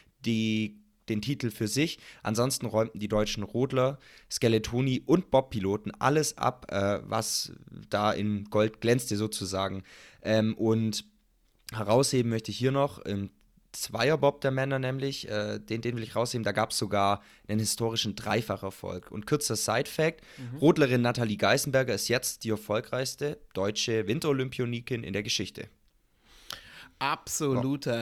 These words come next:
Speaker 1: Ja.
Speaker 2: Respekt hier, äh, von dieser Seite, absolut unfassbar, wirklich. Ähm, was ist mit der, in Anführungszeichen, sagen wir, normalen Weltcup-Saison? Also wie lief's da so?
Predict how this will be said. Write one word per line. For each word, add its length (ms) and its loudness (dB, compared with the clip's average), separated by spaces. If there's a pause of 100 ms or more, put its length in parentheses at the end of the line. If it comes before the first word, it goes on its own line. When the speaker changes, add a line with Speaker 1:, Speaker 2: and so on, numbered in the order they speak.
Speaker 1:
Ja. 60 -10
Speaker 2:
Respekt 800 -6
hier, 520 -2 (180)
äh, 380 -10 (300)
von 260 -10
dieser 280 -4
Seite, 360 -6
absolut 260 -12
unfassbar, 480 -10
wirklich. 260 -12 (320)
Ähm, 280 -2
was 140 -4
ist 120 -6
mit 200 -4
der, 380 0
in 60 -12
Anführungszeichen, 500 -6
sagen 140 -2
wir, 40 0
normalen 640 -4
Weltcup-Saison? 640 -14
Also 200 -10
wie 60 -8
lief's 280 -12
da 200 -10
so? 140 -14